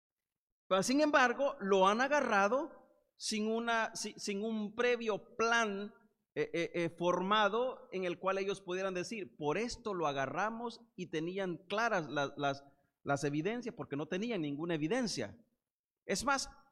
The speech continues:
toda la vida buscaron a Jesús, bien de cerca anduvieron de, con, de Jesús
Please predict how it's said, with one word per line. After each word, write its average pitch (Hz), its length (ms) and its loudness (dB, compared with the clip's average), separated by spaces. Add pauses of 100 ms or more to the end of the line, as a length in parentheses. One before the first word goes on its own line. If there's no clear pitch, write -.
(100)
toda 220 220 4
la 247 100 8
vida 226 640 2
buscaron 185 500 -2
a 285 60 -4
Jesús, 226 540 -4 (880)
bien 175 680 2
de 285 120 6
cerca 214 320 2
anduvieron 208 320 2
de, 240 200 -4
con, 202 220 -2
de 226 100 0
Jesús 202 520 -4